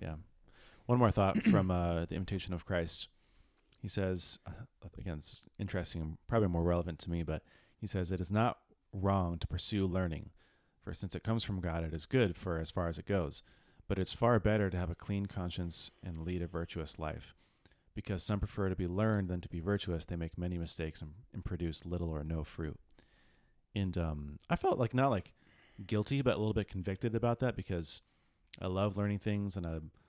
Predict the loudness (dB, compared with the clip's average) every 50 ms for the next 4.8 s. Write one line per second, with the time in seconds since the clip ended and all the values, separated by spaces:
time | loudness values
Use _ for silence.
0 | _ _ _ _ _ _ _ -6 0 2 2 2 2 0 0 -4 -4 -2 -4 -4
1 | -2 -2 -2 -2 -2 0 0 0 0 -2 -4 -6 -4 -4 -2 -2 -2 -4 -4 -4
2 | -4 -4 -4 -2 -2 0 -2 0 2 2 0 0 0 -2 -6 -8 -6 -6 -6 -6
3 | -8 -8 -10 -10 -12 -14 -18 -16 -10 -8 -6 -4 -2 0 0 0 0 0 -2 -2
4 | -4 -4 -2 0 0 0 0 -2 -2 -4 -6 -6 -8 -10 -14